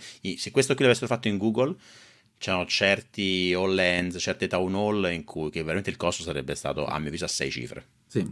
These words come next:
Speaker 2: che magari
Speaker 1: Tran-,
Speaker 2: ti puoi anche
Speaker 1: tranquillamente.
Speaker 2: registrare e guardare a per due, ti guardi gli highlights, non hai bisogno di stare lì per tutto il
Speaker 1: Certo,
Speaker 2: meeting, effettivamente,
Speaker 1: certo,
Speaker 2: sì, sì,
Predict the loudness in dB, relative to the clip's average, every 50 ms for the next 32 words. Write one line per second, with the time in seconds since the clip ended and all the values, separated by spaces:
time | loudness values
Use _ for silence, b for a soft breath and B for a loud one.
0 | -8 -6 2 6 6 8 8 6 6 4 4 4 4 2 4 4 4 6 6 4
1 | 4 6 6 6 8 6 6 4 2 0 -2 -2 -6 -6 0 0 0 2 2 2
2 | 2 2 2 2 4 4 2 2 0 -2 0 0 0 0 0 0 4 4 4 4
3 | 6 4 4 4 4 2 2 2 0 0 2 2 4 4 4 4 4 4 4 2
4 | 2 0 -2 0 -2 0 2 2 2 2 2 2 2 2 2 4 4 2 0 0
5 | 0 0 2 2 2 0 0 -2 -2 -2 -2 2 4 6 6 6 6 4 2 0
6 | 0 0 -2 -4 -2 -2 0 0 2 0 0 0 -2 -4 -4 -6 -10 -14 -16 -20
7 | -20